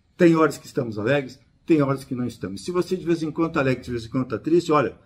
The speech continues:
legal, você é uma pessoa normal, você é uma pessoa até saudável. Agora, se você tá feliz o tempo todo, vê felicidade o tempo inteiro,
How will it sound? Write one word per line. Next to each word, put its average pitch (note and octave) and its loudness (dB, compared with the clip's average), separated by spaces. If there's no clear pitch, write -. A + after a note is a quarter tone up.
legal, A#2+ 2
você C3 -4
é - 2
uma C3 -2
pessoa C3+ -4
normal, A#2+ -4
você A2+ -10
é B2+ -4
uma A2+ -6
pessoa B2 -6
até A2+ -4
saudável. G#2+ -6
Agora, A#2+ 2
se - -6
você C3+ 0
tá F3 -2
feliz D3+ 0
o C#3 -4
tempo E3 -2
todo, B2+ 0
vê C3+ 0
felicidade C3+ -2
o - -20
tempo D3+ -4
inteiro, C3+ -2